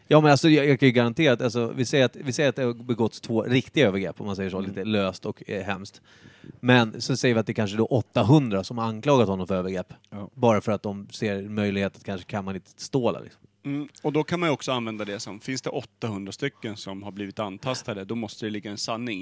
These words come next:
Speaker 3: ingen rök utan eld. Så man kan ju vrida och vända på det hur länge man vill. Jag väntar tills, eh, vi har någon form av bevisning som håller. Då kan jag börja säga vad jag tycker.
Speaker 1: Men från övergrepp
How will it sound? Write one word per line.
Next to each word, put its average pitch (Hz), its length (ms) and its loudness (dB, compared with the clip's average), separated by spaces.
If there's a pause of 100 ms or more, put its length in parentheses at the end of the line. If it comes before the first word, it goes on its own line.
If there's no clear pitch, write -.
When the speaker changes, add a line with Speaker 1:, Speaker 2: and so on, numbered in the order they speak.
Speaker 3:
ingen 104 240 -10
rök 101 280 -6
utan 131 220 -6
eld. 113 220 -2
Så - 80 -12
man 127 100 -10
kan 143 140 -8
ju 135 140 -6 (360)
vrida 180 440 -2
och 170 100 0
vända 170 220 2
på 156 200 -2
det 156 200 2
hur 151 160 0
länge 147 240 0
man 156 140 -2
vill. 120 300 -2
Jag 147 140 2
väntar 139 360 -4
tills, 117 560 -6
eh, 110 260 -6
vi 107 120 -8
har 110 240 -4
någon 107 180 -8
form 107 340 -8
av 101 300 -4 (440)
bevisning 123 580 -4
som 117 180 -10
håller. 147 480 -8 (200)
Då 165 420 -4
kan 113 120 -8
jag 98 100 -6
börja 101 300 -10 (300)
säga 98 260 -8
vad 101 100 -12
jag 110 80 -14
tycker. - 360 -10
Speaker 1:
Men 170 200 6
från 190 360 8
övergrepp 143 560 4